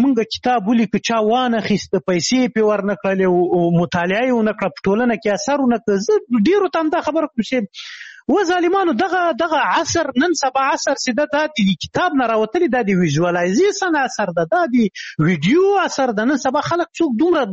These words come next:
وخت نه لري چې هغه دومره، دومره کتابونه ووایي. هغه زر هغه خپل مشکل حل کېدو لپاره ځي، ریسرچ کوي، په ګوګل کې ګوري، ا، ا، ویډیويي شکل ټوله دنیا روانه ده، دا خپل کتابونه حتی ویډیويي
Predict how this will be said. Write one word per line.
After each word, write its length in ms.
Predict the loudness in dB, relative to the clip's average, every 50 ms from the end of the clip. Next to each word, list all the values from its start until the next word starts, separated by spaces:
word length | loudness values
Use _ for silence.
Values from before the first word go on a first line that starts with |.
| 0 0 0 -2 -4 -8 -8
وخت 180 | -6 -2 0 2
نه 100 | 2 2
لري 220 | 2 2 0 0
چې 80 | 0 0
هغه 180 | -2 0 -2
دومره، 300 | 0 0 2 2 2 0
دومره 240 | 0 0 0 0 0
کتابونه 500 | -2 -6 -4 -2 -2 0 0 2 2 2
ووایي. 460 | 4 4 2 2 2 0 -2 -6 -8 -14 _ _ _ _ _ -20 -10 -6 -4
هغه 220 | -2 -2 0 -2
زر 360 | -2 -2 -2 0 0 0 0
هغه 160 | 0 0 0 -2
خپل 340 | -2 -4 -2 0 0 2 2
مشکل 400 | 2 2 0 0 -2 -2 -2 -2
حل 200 | 0 -2 -2 -4
کېدو 320 | -2 -2 -2 0 2 2 0
لپاره 360 | 0 0 0 0 0 0 -2
ځي، 340 | -2 0 2 2 4 2 2
ریسرچ 480 | 2 -2 -2 -2 -2 -4 -4 -6 -8 -6 -2
کوي، 140 | -2 -2 0
په 140 | 0 -2 -2 0
ګوګل 320 | 0 0 0 0 0 0 0 0
کې 100 | 0 0 2 2
ګوري، 260 | 2 2 2 2 0 0 -4 -12 -18 -12 -6 -2
ا، 60 | -2
ا، 240 | 0 0 0 0 0 2 2 2
ویډیويي 720 | 2 0 2 2 2 2 2 4 4 4 2 2 2 0
شکل 340 | 0 -2 -4 -4 -2 -4 -4 -4 -2 0
ټوله 260 | 2 2 2 2 2 2 2
دنیا 220 | 2 2 2 2 0 0
روانه 320 | 2 2 2 2 0 0
ده، 180 | 0 0 -2 -2 _ _ _ _ -4 -2
دا 100 | -2 -2
خپل 400 | -2 -4 -2 0 2 2 2 2
کتابونه 540 | 0 -4 -8 -6 -2 -2 -2 0 0 0 0
حتی 300 | 0 -2 -4 -2 -2 -2
ویډیويي 480 | 0 2 2 2 2 2 2 2 0